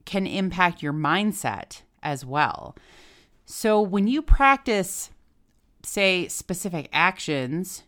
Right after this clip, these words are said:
you can help shift your mindset to be more open, right? And that's what's gonna help you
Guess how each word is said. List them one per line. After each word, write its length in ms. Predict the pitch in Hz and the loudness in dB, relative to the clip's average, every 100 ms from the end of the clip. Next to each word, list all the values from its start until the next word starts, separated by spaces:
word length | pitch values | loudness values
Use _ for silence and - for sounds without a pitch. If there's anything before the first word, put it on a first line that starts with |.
| _ | _
you 160 | 170 185 | -8 -8
can 160 | 196 | -6
help 320 | 180 185 202 - | -4 -2 -4 -6
shift 320 | - 220 - | -8 -8 -6
your 120 | 156 | -6
mindset 1120 | 147 143 147 190 254 254 - 113 104 - - - _ _ _ | -4 -6 -4 -2 0 -2 -2 -4 -4 -8 -20 -20 _ _ _
to 120 | - 170 | -6 -6
be 200 | 180 175 | -2 -2
more 320 | 160 143 - | 0 -2 -2
open, 640 | 147 156 - 80 - 131 - | -4 -6 -8 -12 -12 -14 -10
right? 380 | 139 143 175 - | -4 -2 -2 -6
And 340 | - 160 156 147 | -4 -2 -2 -2
that's 400 | 156 175 240 - | 2 2 2 -2
what's 200 | 247 - | -8 -6
gonna 280 | 214 185 170 | -4 -2 -4
help 520 | - - 180 196 196 | -6 -6 -4 -4 -6
you 500 | 143 117 107 156 196 | -8 -6 -4 -6 -8